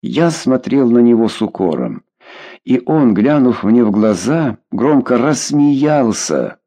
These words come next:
и совсем иным тоном заключил: «А вообще-то я тебя давно ожидал. Мне почему-то казалось, что ты этого дела так не оставишь,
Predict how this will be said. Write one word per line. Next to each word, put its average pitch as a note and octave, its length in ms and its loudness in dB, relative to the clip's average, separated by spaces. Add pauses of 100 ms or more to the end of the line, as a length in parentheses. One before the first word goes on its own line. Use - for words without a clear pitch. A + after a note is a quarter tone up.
(140)
и - 80 -4
совсем C3+ 480 -2
иным D3 420 2
тоном A#2 380 2
заключил: - 720 -6 (380)
«А E2 120 -6
вообще-то D2+ 760 -4 (500)
я F2 280 -2
тебя F#2+ 220 -2
давно G2 440 0
ожидал. D2 600 -6 (360)
Мне F2 300 -2
почему-то G#2 500 -2
казалось, G2 800 -4
что - 320 -4
ты A#2+ 540 -2
этого A#2 340 0
дела G#2 600 -2 (340)
так A#2+ 240 -2
не A#2 140 4
оставишь, - 840 -6